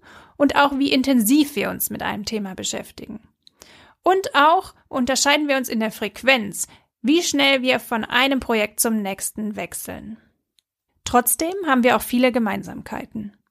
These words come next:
Alle talentierten Tausendsasser sind nämlich neugierig und wissbegierig.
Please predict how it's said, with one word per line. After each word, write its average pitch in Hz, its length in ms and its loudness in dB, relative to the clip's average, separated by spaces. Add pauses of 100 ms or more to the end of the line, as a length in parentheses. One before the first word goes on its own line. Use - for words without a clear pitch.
(580)
Alle 370 200 2
talentierten 285 600 2
Tausendsasser 240 720 0
sind 240 160 0
nämlich 214 320 -2
neugierig 233 720 2
und 220 240 -2
wissbegierig. - 1040 -4